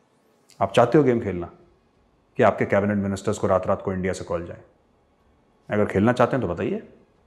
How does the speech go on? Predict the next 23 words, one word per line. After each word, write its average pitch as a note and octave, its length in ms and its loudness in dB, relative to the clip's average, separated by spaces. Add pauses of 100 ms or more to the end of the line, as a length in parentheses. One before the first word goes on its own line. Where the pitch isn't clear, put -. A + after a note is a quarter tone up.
(640)
आपको A2 200 2
क्या G2 100 0
लगता F2+ 240 -4
है - 140 -14 (1500)
ये G2+ 100 4
गेम G#2 140 6
सिर्फ G#2+ 180 4
आप G2 160 6
खेल C#3 140 2
सकते - 280 -4
हैं? - 140 -16 (200)
पर - 60 -10
हम A3 100 -6
करते - 340 -2
नहीं, - 180 -6
ख़ानदानी G#2 460 2
लोग F#2 240 0
हैं, G2+ 120 -2
अच्छे F#2 240 -4
ख़ानदान F#2 380 0
के E2 100 -8
लोग F2 220 -6
हैं, F#2 140 -14